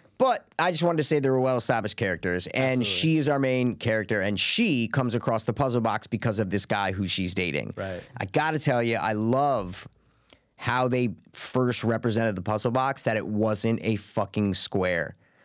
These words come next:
Speaker 1: The way they showed it, it, you thought it was a square,
Speaker 2: Mm.
Speaker 1: and then the camera turns, and it's not, and I go,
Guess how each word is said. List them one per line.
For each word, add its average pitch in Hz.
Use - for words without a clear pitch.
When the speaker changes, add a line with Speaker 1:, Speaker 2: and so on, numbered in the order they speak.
Speaker 1:
The 110
way 110
they 135
showed 127
it, 107
it, 101
you 98
thought 135
it 123
was 101
a 90
square, 78
Speaker 2:
Mm. -
Speaker 1:
and 110
then 101
the 90
camera 98
turns, 127
and 95
it's 90
not, 101
and 101
I 98
go, 92